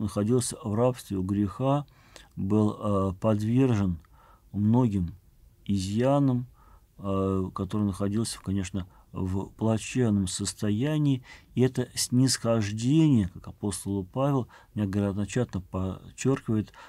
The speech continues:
оно было обусловлено именно благодатью Божией. «По благодати Божией, говорит он в послании к Ефесянам, вы спасены. Это не от вас, Божий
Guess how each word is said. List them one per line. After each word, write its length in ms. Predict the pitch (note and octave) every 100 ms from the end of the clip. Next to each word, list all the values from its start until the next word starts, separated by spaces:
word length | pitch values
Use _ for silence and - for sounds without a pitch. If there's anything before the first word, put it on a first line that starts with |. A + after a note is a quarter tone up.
| - -
оно 400 | A2 A2 D3+ C#3
было 300 | B2 B2 -
обусловлено 680 | G#2+ A2 G#2 - C#3+ C3+
именно 320 | B2 B2+ B2+ G#2+
благодатью 880 | G#2 B2+ B2 A#2+ A2 B2 A#2 - A2
Божией. 540 | A2 G#2+ F2+ F2 E2+ - _ - - - -
«По 80 | G2
благодати 720 | G#2+ G#2 A2 B2+ D3+ C#3+ B2
Божией, 560 | G#2+ B2+ D3 A#2+ G2+ -
говорит 280 | G2 G2+ G2+
он 100 | F#2+
в 60 |
послании 500 | G#2+ G2 A#2 A2 G#2
к 120 | F#2+
Ефесянам, 640 | G#2 G2+ D3+ D#3+ - C3 A2 - - -
вы 340 | G2+ C3+ C#3+ - _ _
спасены. 840 | - - B2+ - C3 B2+ A#2+ F2+ -
Это 280 | C3+ C3+ C3
не 180 | B2+
от 260 | B2+ B2+ B2+
вас, 540 | A#2+ A#2+ G2+ F2+ - - _ _ -
Божий 600 | G2+ B2 C3+ A2+ G#2+